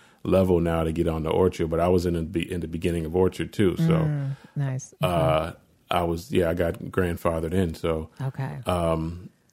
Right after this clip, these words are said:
Speaker 1: so C D Baby though, they have really, um, yeah, they're pretty much the standard,
Speaker 2: Yeah.
Speaker 1: I would say,
Speaker 2: Yeah.
Speaker 1: in,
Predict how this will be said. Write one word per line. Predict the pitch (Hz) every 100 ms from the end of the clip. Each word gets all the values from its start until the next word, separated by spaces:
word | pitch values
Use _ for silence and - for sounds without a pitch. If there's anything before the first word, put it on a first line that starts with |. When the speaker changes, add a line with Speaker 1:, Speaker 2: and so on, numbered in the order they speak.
| -
Speaker 1:
so | - - 95
C | - 123
D | 135
Baby | 120 98 87 85
though, | 85 85
they | 85 95 101 113
have | 113 107 95 90 87 - -
really, | - 87 95 101 101 95 92 78
um, | - 90 85 85 85 87 - _ _ - _ _
yeah, | - 151
they're | 127 147
pretty | 151 185
much | 151 135 -
the | 101
standard, | - - 90 113 139 139 -
Speaker 2:
Yeah. | 151 139 104
Speaker 1:
I |
would | 113
say, | 117 117 110 110
Speaker 2:
Yeah. | 139 131 131 131 _ _ _
Speaker 1:
in, | 101 95 82 -